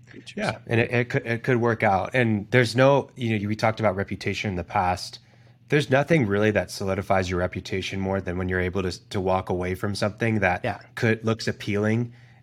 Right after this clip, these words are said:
Speaker 1: and the other person's like, "Oh, wow, well, it's not a good fit. I respect him for being honest," you know? Uh,
Speaker 2: Yeah.
Speaker 1: rather than saying yes and, you know, you either running at a deficit or not being able to deliver and it running into the ground.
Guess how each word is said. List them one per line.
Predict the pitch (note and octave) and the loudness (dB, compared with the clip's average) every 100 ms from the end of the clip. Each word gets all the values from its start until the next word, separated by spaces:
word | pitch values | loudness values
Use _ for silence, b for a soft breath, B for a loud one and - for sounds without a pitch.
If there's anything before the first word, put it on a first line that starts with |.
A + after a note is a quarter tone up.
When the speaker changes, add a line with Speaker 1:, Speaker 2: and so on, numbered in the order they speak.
| - | -2
Speaker 1:
and | A2 | 2
the | |
other | G#2+ A2 | 4 2
person's | A#2+ A2+ G#2+ | 0 -2 -2
like, | G#2 - | -4 -2
"Oh, | B2+ | -2
wow, | C3+ C#3+ G2 | -2 -4 -4
well, | G2 G2+ A2 | -4 -4 -6
it's | G#2+ - | -8 -4
not | G#2+ | -2
a | |
good | A2 A2+ | 0 -2
fit. | - D#3 C3 | 0 0 2
I | G2+ | 0
respect | G#2+ G#2 - G#2 - | 0 0 0 -2 0
him | A2 | -2
for | A#2 | 0
being | A2+ A2+ | 0 2
honest," | A2+ A#2 F2 - | 0 -2 -6 -8
you | G2+ | -4
know? | F#2 G#2+ A#2 b b b - | -2 -4 -6 b b b -4
Uh, | G2+ F#2 B2+ | 0 2 4
Speaker 2:
Yeah. | A2+ | 8
Speaker 1:
rather | B2 A#2 | 10 10
than | A2 | 6
saying | G2+ B2 A2 | 4 4 4
yes | G#2 A2 G2+ - | 6 4 4 0
and, | G2 F#2+ F2+ - b b b b b b | -2 -2 -6 -10 b b b b b b
you | G#2+ | -4
know, | F#2 F2+ | -2 -2
you | F2+ G#2+ C3 | 0 4 6
either | A2 G2+ F#2+ - - | 8 6 2 -6 0
running | G#2+ G#2+ | 2 4
at | F#2+ | 2
a | F#2 | 0
deficit | F#2 A2+ G2+ G#2+ - G2 - | 2 2 2 0 -2 -2 -2
or | G#2+ G#2+ G2 F2+ | 0 2 4 2
not | A2 G2+ | 2 2
being | G2+ G2 | 0 0
able | F#2 | -2
to | F2 | -4
deliver | E2+ F#2 F#2+ F2 F2 | -4 -2 -2 -2 -2
and | E2+ E2 F2 | -2 -6 -8
it | G2 F#2 | -10 -8
running | F#2 F2 | -6 -6
into | E2+ E2 F2+ F2 - - | -8 -10 -12 -14 -18 -14
the | - | -10
ground. | F2 F2 F2 F2 | -6 -4 -6 -8